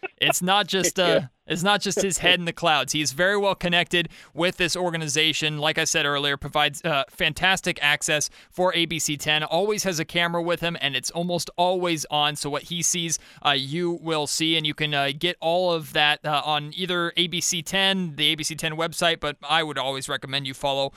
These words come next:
Speaker 1: Sean on Twitter if you're on Twitter, at Sean Cunningham. He provides all the great updates and coverage of your Sacramento Kings there. Sean, always fun to have you on, my friend. So glad you made it back to Sacramento safe, and I look forward to seeing you at the Golden One Center next week.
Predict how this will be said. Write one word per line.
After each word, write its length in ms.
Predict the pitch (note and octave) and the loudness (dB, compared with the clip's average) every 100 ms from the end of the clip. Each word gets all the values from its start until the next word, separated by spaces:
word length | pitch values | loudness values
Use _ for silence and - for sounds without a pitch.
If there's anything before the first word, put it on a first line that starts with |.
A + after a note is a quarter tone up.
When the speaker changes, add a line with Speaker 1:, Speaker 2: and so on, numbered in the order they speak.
| - | -14
Speaker 1:
Sean 340 | - - D#3 C#3 | -6 -2 0 0
on 180 | B2+ C3+ | -4 -6
Twitter 360 | - D3+ C#3+ | -6 -4 -4
if 100 | C3+ | -4
you're 100 | B2+ | -4
on 140 | C3 C3+ | -4 -4
Twitter, 280 | C3 C3 B2+ - - | -4 -6 -6 -8 -4
at 240 | D3+ D#3+ | -2 -2
Sean 300 | - E3 C#3 | -2 -2 -2
Cunningham. 540 | - C#3 C#3 C#3+ C#3 C3+ | -2 -4 -2 0 0 -2
He 80 | |
provides 400 | C3 C3+ C3 C3 | -8 -6 -2 -2
all 80 | C3+ | -4
the 80 | B2+ | -6
great 240 | B2 C3 B2+ | -6 -4 -4
updates 500 | C3+ - C3 B2 - | -6 0 0 0 -2
and 220 | C#3 C3 | -2 -2
coverage 380 | - C3+ A#2+ A#2 - | -2 -6 -6 -8 -2
of 200 | F#3+ F#3 | -2 0
your 140 | D3 | -4
Sacramento 520 | C#3 D#3+ C3+ C#3 C3 C3 | -4 -2 -2 -4 -8 -4
Kings 380 | C3+ B2+ A#2+ G2+ | -4 -4 -6 -6
there. 300 | C#3+ C#3 C#3 - - | -2 0 -2 -8 -6
Sean, 400 | - F#3+ F3+ F3 _ | 0 2 2 -2 _
always 320 | F#3+ A3 G#3 - | 2 4 2 0
fun 220 | G#3 G3 | 0 2
to 60 | E3+ | 4
have 180 | F#3 | 2
you 160 | F3 F3 | 2 0
on, 180 | F3+ F3+ | 0 0
my 140 | F3 | -2
friend. 220 | D#3 F3+ F3 | 0 0 0
So 140 | - E3 | -2 -2
glad 280 | E3 E3 | 0 0
you 80 | D#3 | 0
made 180 | D#3 D#3 | -2 -2
it 100 | D#3 | 0
back 220 | D#3 D3+ | 0 0
to 80 | - | 0
Sacramento 720 | C#3 E3 D#3 D#3 D3+ D3+ D3+ C3+ | -2 0 0 -2 -4 -2 -2 0
safe, 420 | - D#3 D#3+ - | 2 2 2 -2
and 120 | C3+ | -2
I 60 | C3 | -2
look 160 | C#3 | -4
forward 160 | - D3 | -4 -4
to 40 | |
seeing 220 | C#3 D3+ D3 | -2 -2 -2
you 60 | |
at 80 | C#3+ | -4
the 40 | C3+ | -4
Golden 240 | D3 D3 | -4 -4
One 140 | D3 | -6
Center 260 | D3 D#3+ D3+ | -4 -4 -2
next 200 | D#3 - | -2 -4
week. 160 | F#3 | -6